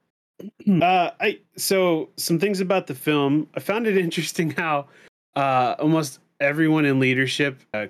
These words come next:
Speaker 1: commented on how is the ground. <laughs> Uh, "How is the ground here?" "It's good ground." "It's
Speaker 2: Yeah.
Speaker 1: bad ground," or, you know, and I,
Speaker 2: Mm-hmm.
Speaker 1: I get why they did it, <laughs> but it's just,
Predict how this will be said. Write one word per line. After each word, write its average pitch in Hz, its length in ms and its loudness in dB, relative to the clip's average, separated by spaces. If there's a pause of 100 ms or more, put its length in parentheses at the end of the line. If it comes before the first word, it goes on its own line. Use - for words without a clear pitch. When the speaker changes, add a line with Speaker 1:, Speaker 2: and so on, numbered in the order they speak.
(140)
Speaker 1:
commented 127 580 -2
on 123 280 -2
how 127 320 -2
is 120 140 -2
the 120 80 -2
ground. 117 400 -2 (580)
<laughs> 202 180 -10 (500)
Uh, - 60 -6 (160)
"How 170 180 0
is 156 120 -2
the 147 80 2
ground 143 240 -2
here?" 117 120 -2
"It's 101 140 -6
good 113 180 -6
ground." 98 340 -6 (560)
"It's 110 120 -4
Speaker 2:
Yeah. 107 80 0
Speaker 1:
bad 120 240 0
ground," 98 460 -8 (140)
or, 117 180 -8
you 127 120 -2
know, 107 240 -2 (180)
and 135 340 0
I, 120 100 4
Speaker 2:
Mm-hmm. 120 160 -6
Speaker 1:
I 151 40 0
get 143 240 -2
why 135 200 2
they 135 140 0
did 127 220 -2
it, 131 180 -2
<laughs> - 40 -6
but 131 120 -2
it's 131 260 -2
just, - 280 -4